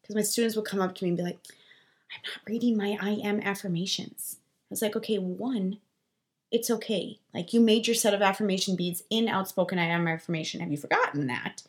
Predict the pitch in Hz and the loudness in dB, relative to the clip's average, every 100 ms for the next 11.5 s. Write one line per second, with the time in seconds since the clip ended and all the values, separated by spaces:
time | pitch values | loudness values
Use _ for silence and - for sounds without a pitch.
0 | _ _ - 202 214 214 208 156 - 202 | _ _ -2 6 8 10 8 4 0 0
1 | 226 277 233 240 - 151 - - - - | 2 2 2 0 0 -2 -4 -16 -18 -4
2 | 208 254 214 220 233 240 - 214 202 220 | 8 10 10 8 6 4 -4 2 4 4
3 | 202 190 180 180 170 175 156 156 165 _ | 2 4 6 6 4 4 0 -2 -8 _
4 | _ - 190 170 - 92 98 - 58 - | _ -2 2 2 0 -6 -8 -12 -14 -18
5 | _ _ _ _ _ _ _ _ _ _ | _ _ _ _ _ _ _ _ _ _
6 | _ _ _ - 240 - - 247 269 262 | _ _ _ 0 0 2 0 0 2 4
7 | 208 208 202 220 208 185 175 - - _ | 4 4 6 8 6 4 2 0 -6 _
8 | _ _ _ _ - - _ - 220 240 | _ _ _ _ -20 -20 _ 0 4 4
9 | - 226 202 202 214 208 202 208 202 - | 6 4 6 4 4 2 2 4 2 0
10 | 185 170 170 185 180 180 180 170 160 156 | 2 2 2 0 0 2 2 2 2 2
11 | 156 - 160 156 156 | -2 -2 -2 0 -2